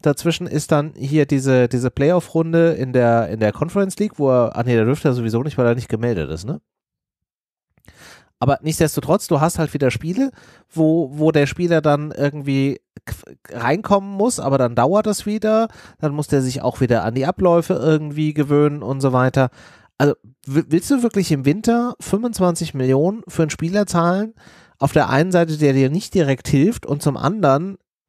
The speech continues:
müssen wir halt auch gucken, wir sind jetzt kein Verein, der jetzt einfach sagen kann, wir kaufen jetzt einen Spieler für fünfundzwanzig Millionen. Und wenn der halt am Ende der Saison oder der nächsten Saison halt nur noch fünfzehn wert ist, weil es halt nicht funktioniert hat,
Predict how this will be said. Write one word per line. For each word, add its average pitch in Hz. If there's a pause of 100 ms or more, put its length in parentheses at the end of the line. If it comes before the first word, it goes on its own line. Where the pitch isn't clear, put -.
(140)
müssen 170
wir 165
halt 160
auch -
gucken, 185
wir 147
sind 196
jetzt 202
kein 175
Verein, 151
der 160
jetzt 147
einfach 151
sagen 147
kann, 147
wir 139
kaufen 196
jetzt 165
einen 151
Spieler 165
für 143
fünfundzwanzig 165
Millionen. 175 (680)
Und 147
wenn 180
der 190
halt 165
am 151
Ende 175
der 147
Saison 147
oder 135
der 135
nächsten 170
Saison 139
halt 151
nur 156
noch 143
fünfzehn 160
wert 113
ist, 156
weil 131
es 135
halt 147
nicht 151
funktioniert 139
hat, 156